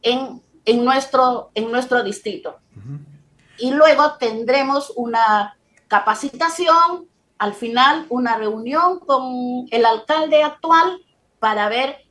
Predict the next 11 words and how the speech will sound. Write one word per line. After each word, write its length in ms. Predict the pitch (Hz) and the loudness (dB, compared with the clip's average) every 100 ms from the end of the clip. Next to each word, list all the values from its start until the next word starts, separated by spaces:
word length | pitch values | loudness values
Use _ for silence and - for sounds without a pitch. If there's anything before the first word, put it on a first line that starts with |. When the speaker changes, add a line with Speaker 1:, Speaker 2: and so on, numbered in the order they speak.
| _ | _
Speaker 1:
qué 180 | - 381 | -4 -4
medidas 760 | 359 285 320 285 254 262 - _ _ | -2 -2 -2 0 0 -2 -6 _ _
se 260 | _ - 196 | _ -14 -12
pueden 460 | - 247 247 262 262 | -4 0 0 0 2
tomar 480 | 320 269 247 - _ _ _ _ | 2 2 0 -4 _ _ _ _
para 580 | - 247 240 247 247 - _ _ _ _ _ _ - | 2 4 4 0 -2 -8 _ _ _ _ _ _ -10
mejorar 960 | 226 240 247 240 247 240 269 311 - _ _ _ | -2 0 0 0 2 4 4 0 -12 _ _ _
lo 220 | - 220 214 | -10 -8 -8
de 120 | 208 | -8
seguridad 920 | 220 202 202 196 196 196 220 226 - | -8 -6 -6 -8 -10 -2 2 2 -2
ciudadana 880 | - 226 208 214 214 220 220 240 | -10 -2 2 4 4 0 -2 -8